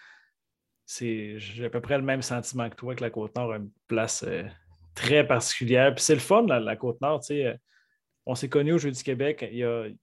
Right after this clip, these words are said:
ça fait douze ans maintenant. Ça va faire treize ans, euh, cette année avec, euh, les Jeux du Québec à Rivière-du-Loup. Puis on a quand même ac-, encore accès à se parler une fois de temps en temps, puis on rencontre des athlètes qui ont, qui ont un impact dans notre vie. Puis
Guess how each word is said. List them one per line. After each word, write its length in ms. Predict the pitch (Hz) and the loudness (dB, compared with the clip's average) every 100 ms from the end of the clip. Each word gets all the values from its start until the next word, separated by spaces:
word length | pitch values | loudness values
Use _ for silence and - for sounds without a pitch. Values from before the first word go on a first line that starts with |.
| _ | _
ça 180 | - 113 | -16 -14
fait 360 | - 123 120 - - | -2 0 0 -4 -6
douze 460 | 131 165 156 135 | 0 2 2 -2
ans 200 | 147 170 175 | -4 -4 -10
maintenant. 560 | 131 127 117 123 120 135 127 | -4 -2 -2 -4 -6 -6 -6
Ça 60 | |
va 60 | 117 | -6
faire 200 | 139 139 | -2 -4
treize 400 | - 139 127 120 | -4 -2 0 0
ans, 40 | 143 139 | -4 -6
euh, 300 | 110 110 104 104 _ _ _ _ _ _ _ _ | -8 -8 -10 -16 _ _ _ _ _ _ _ _
cette 240 | - 123 110 | -14 -8 -6
année 320 | 104 120 120 | -6 -4 -4
avec, 240 | 101 101 | -6 -8
euh, 140 | 98 95 | -6 -6
les 80 | |
Jeux 120 | 101 113 | -6 -8
du 100 | - | -6
Québec 300 | 110 120 120 | -4 -2 -2
à 40 | |
Rivière-du-Loup. 640 | 110 107 110 110 120 139 - - - - _ _ _ - | -2 -2 -2 -4 -4 -6 -10 -20 -20 -20 _ _ _ -4
Puis 100 | 123 | 0
on 80 | |
a 80 | 117 | 2
quand 180 | 120 143 | 4 6
même 220 | 147 156 | 6 6
ac-, 240 | 135 120 - - | 4 2 -4 -6
encore 320 | 127 127 147 | -4 2 4
accès 280 | 131 - 143 | 2 0 -2
à 80 | 131 | -2
se 80 | - | 0
parler 220 | 123 131 | -2 -2
une 60 | |
fois 140 | 127 - | -2 -4
de 40 | |
temps 240 | - 120 113 | -2 -4 -2
en 120 | 113 | -4
temps, 220 | 110 127 | -4 -6
puis 100 | 123 | -6
on 100 | 117 | -4
rencontre 360 | 110 113 123 120 | -4 -4 -4 -2
des 140 | 113 | -2
athlètes 340 | 110 - 123 123 | -4 -2 -4 -4
qui 120 | 117 | -4
ont, 140 | 104 | -4
qui 120 | 104 113 | -4 -6
ont 100 | 110 | -4
un 100 | 110 | -4
impact 380 | 110 - 123 | -4 -2 -2
dans 80 | 113 | -2
notre 200 | 110 104 | -6 -6
vie. 160 | 110 127 | -6 -6
Puis 260 | 127 101 | -8 -14